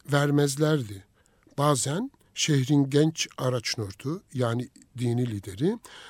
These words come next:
e, Tanrı'nın sözünü iletmek için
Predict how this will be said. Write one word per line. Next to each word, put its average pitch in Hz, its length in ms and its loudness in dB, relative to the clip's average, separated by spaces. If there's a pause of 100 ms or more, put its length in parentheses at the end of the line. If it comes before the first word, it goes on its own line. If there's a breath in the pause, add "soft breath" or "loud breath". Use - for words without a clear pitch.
(120)
e, 131 300 0
Tanrı'nın 156 480 6
sözünü 147 460 6
iletmek 135 600 -2
için 220 420 -4